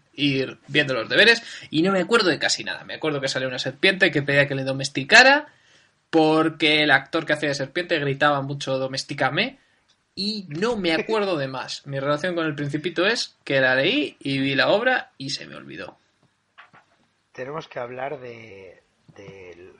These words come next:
Speaker 2: la gente que hace teatro infantil.
Speaker 1: Sí, esto era un teatro y luego
Speaker 2: Un
Speaker 1: había
Speaker 2: tipo,
Speaker 1: un
Speaker 2: ¿eh?
Speaker 1: conoce a los actores. Era un, eran dos actores y una actriz que lo hacían todo ellos, hacían los diferentes personajes,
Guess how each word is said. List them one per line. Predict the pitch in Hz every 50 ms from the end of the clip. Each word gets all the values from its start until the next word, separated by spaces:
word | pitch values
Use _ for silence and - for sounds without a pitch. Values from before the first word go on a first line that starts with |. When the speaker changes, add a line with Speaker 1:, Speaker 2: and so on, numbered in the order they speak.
| _
Speaker 2:
la | - 117 110
gente | - 131 127 - 135
que | - 135
hace | 131 135 120
teatro | - - 120 120 123 127 127 - 135 139 151 165 -
infantil. | - 107 - - - - - - - - - - 147
Speaker 1:
Sí, | - - 190 190 185 165 - -
esto | 165 - - -
era | 208 208
un | 208 202
teatro | 202 208 208 214 208 202 214 208
y | 208 202 196
luego | 190 196 190 190
Speaker 2:
Un | 196 190
Speaker 1:
había | 190 190 196 208
Speaker 2:
tipo, | 208 214 214 208 190 131
Speaker 1:
un | 131 175
Speaker 2:
¿eh? | 233
Speaker 1:
conoce | 285 330 - - 202 190
a | 180 165 143 131 127
los | 127 135 135 -
actores. | 131 - - 175 170 156 143 -
Era | 175 180 180 170 156 160
un, | 165 175 175 180 175 175 175 175 170 160 156 - _
eran | - 165 165 156 151 147 147
dos | 160 180 175 190
actores | 180 175 - 180 165 160 156
y | 160
una | 156 147
actriz | 139 - - 156 143 139
que | - - 127 127 123 127
lo | 120 123
hacían | 127 - 156 151 143
todo | 143 143 139 135 135 156
ellos, | 180 208 240 269 285 - - _
hacían | _ - 139 131 127 131 127 135
los | 135 131 127 123
diferentes | - - - 135 135 - 135 131
personajes, | - - 131 - - - 170 185 - 226 220 - -